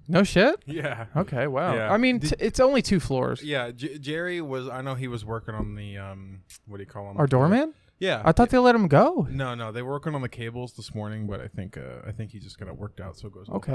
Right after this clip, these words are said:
Speaker 2: faster.
Speaker 1: Huh. Jerry always said the elevator made no sense to him. It's only, like, he, like, it's only two floors.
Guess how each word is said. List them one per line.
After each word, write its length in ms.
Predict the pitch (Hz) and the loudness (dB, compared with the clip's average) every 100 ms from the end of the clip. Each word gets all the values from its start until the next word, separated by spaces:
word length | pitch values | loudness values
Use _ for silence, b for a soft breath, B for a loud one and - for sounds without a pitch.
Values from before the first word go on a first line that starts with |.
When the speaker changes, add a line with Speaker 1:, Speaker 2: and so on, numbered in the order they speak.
| 135 | -4
Speaker 2:
faster. 220 | 170 107 - _ _ _ _ _ | -6 -12 -20 _ _ _ _ _
Speaker 1:
Huh. 200 | - 202 - - _ _ _ - | -6 -4 -4 -10 _ _ _ 0
Jerry 280 | 185 214 226 | 2 4 6
always 180 | 208 | 4
said 180 | - 196 | 4 2
the 80 | 170 | 4
elevator 460 | 127 185 170 170 165 | 2 2 2 0 2
made 160 | 170 | 0
no 120 | 165 151 | 0 -2
sense 280 | 185 175 - | -2 -6 -6
to 60 | |
him. 200 | 113 123 127 | -6 -6 -6
It's 100 | 147 | 0
only, 240 | 175 170 | 0 0
like, 220 | 151 180 - | 0 0 0
he, 160 | 196 | -2
like, 200 | 185 190 | 0 0
it's 180 | 180 165 | 0 2
only 180 | 208 180 | 2 2
two 160 | 143 165 | 2 0
floors. 460 | 196 185 - - | -2 -8 -8 -16